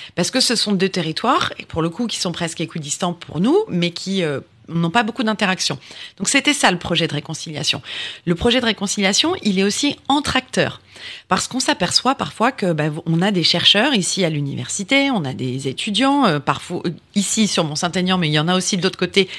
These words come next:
rive gauche sur le, le Madrier par exemple. On a des entreprises, on a des habitants. Et en fait, tout le monde se côtoie, mais tout le monde ne travaille pas ensemble. Et autour de ce projet, on a vraiment réussi à mettre tout le monde ensemble dans des groupes de travail. Et ça, c'était une vraie valeur ajoutée.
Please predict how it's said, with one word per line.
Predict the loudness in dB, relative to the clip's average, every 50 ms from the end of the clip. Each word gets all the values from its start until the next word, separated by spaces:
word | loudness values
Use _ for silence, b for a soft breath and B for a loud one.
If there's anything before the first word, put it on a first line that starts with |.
| B B
rive | B 4 4 4 4
gauche | 4 4 6 8 8
sur | 8 6 6
le, | 4 2 2 2 2
le | 0 0 0
Madrier | 0 0 0 2 4 4 4 4 4
par | 2 0 0
exemple. | 0 2 2 4 2 2 0 B B B B B B B B B B B
On | B 4 6
a | 6
des | 6 6 4 4 2
entreprises, | 0 -2 -2 -2 -2 -2 -2 0 2 2 4 4
on | 2 2
a | 2 0
des | 0 0 0 0
habitants. | 0 -2 -2 -4 -2 -2 -2 -2 -4 B B B B B B B
Et | -2 0
en |
fait, | 2 2 0 -2 -4 -6 -2
tout | 0 2 4
le | 4
monde | 4 4 4
se | 2 2
côtoie, | 2 0 0 0 2 2 0 0 0 -4 -10 _ -2
mais | 0 0 0 0 -2 -8 -18 _ _ _ _ _ _ -2
tout | 0 2
le | 2
monde | 4 4 4
ne | 4
travaille | 2 2 0 0 2 2 2 2 2
pas | 2 0 0
ensemble. | 0 2 2 0 0 0 -2 -6 -8 -4 0
Et | 2 2
autour | 4 4 2 2 2
de | 2 2
ce | 0 0
projet, | -2 0 2 2 2 2
on | 2 2
a | 2 0
vraiment | 0 0 0 0 2
réussi | 0 0 0 -2 -2 0 2
à | 2
mettre | 2 2 0 0 -2 -6 -8
tout | -4 0 2 4
le | 4
monde | 4 2 0 0 0
ensemble | 0 2 2 2 2 2 2 2
dans | 2 0 0
des | 0 -2
groupes | -4 -4 -4 -2 0
de | 0 0
travail. | 0 0 0 0 2 4 4 2 2 -2 B B B B B B
Et | -4
ça, | 0 2 2 2
c'était | 0 0 -2 0 2
une | 2 2 0 -2
vraie | -2 0 2 2 2
valeur | 4 2 2 2 2 2
ajoutée. | 2 0 0 -2 -4 -6 -8